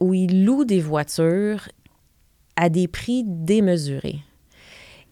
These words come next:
Et j'en ai même qui me disent, « Oui, mais c'est, c'est ça le marché maintenant. »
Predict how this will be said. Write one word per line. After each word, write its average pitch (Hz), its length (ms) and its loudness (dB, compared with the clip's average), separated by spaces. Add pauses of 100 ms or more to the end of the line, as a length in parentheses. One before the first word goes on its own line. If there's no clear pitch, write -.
(120)
Et 175 200 4
j'en 170 360 2
ai 240 180 2
même 214 380 0
qui - 160 -6
me 151 80 -2
disent, « 175 360 -2
Oui, 190 140 2
mais 170 180 0
c'est, 151 520 -6
c'est - 180 -6
ça 220 240 0
le 226 80 4
marché 185 580 -2
maintenant. » 139 480 -2